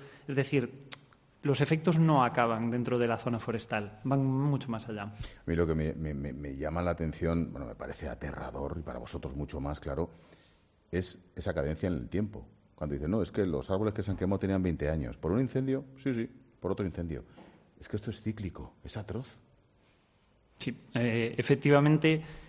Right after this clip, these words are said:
Speaker 1: mm, venimos arrastrando, pues, una problemática que ocurrió en el año ochenta y nueve, ocurrió en el año dos mil seis, eh, dos mil once tampoco fue un año especialmente bueno de, de cara a los incendios y ahora, pues, bueno, se vio en dos mil dieciséis que llega el momento en el cual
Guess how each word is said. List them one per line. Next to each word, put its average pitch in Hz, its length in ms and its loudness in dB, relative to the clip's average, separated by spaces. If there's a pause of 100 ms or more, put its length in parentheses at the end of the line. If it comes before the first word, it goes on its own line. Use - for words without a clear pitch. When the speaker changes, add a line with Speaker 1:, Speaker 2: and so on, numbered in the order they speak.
(220)
Speaker 1:
mm, 120 420 2
venimos 147 380 6
arrastrando, 135 920 4
pues, 120 260 -4
una 135 240 2
problemática 127 800 2
que 104 440 -4
ocurrió 120 380 0
en 123 60 2
el 120 100 2
año 117 160 2
ochenta 117 300 -2
y - 20 0
nueve, 143 460 4
ocurrió 120 400 -2
en 123 60 -2
el 120 80 -2
año 117 200 -2
dos 110 160 -4
mil 107 160 -4
seis, 143 500 0 (420)
eh, 107 120 -2
dos 113 180 -2
mil 131 160 4
once 123 200 0
tampoco 120 300 0
fue 123 160 -2
un 120 80 0
año 120 140 2
especialmente 117 560 -2
bueno 143 320 4
de, 113 280 2
de 110 120 -4
cara 113 160 2
a - 20 2
los 110 160 -2
incendios 151 560 0 (320)
y 117 60 -2
ahora, 110 180 -4
pues, 110 140 -4
bueno, 110 180 -4
se 110 160 -6
vio 123 140 2
en 131 80 2
dos 123 160 0
mil 123 120 0
dieciséis 131 600 -2
que 113 140 -2
llega 127 220 4
el 123 120 4
momento 123 400 0
en 107 100 -2
el 107 120 -6
cual 117 340 0